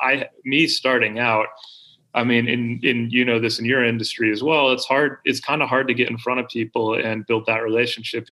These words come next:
you don't have anything really unique. And for me as a small business owner to be able to get in front of almost any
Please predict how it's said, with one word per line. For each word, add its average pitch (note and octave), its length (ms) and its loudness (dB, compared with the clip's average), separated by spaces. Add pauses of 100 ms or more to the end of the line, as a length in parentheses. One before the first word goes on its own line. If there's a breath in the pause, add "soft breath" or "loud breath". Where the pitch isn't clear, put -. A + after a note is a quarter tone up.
(140)
you A#2 60 2
don't A2+ 220 -2
have A2 160 -8
anything A2+ 280 -2
really A2 220 2
unique. B2 500 0
And A2+ 340 0 (580 soft breath)
for A#2+ 160 -2
me B2+ 200 2
as A#2 160 0
a A2+ 40 -2
small A#2 360 0
business A#2 340 -4
owner A2+ 300 0
to A2 160 -8
be A2+ 180 2
able A2+ 160 0
to G#2+ 60 -2
get A2+ 200 0
in A2 60 -8
front A2+ 240 -4
of G#2+ 140 -2
almost A2 360 -2
any A2+ 320 -2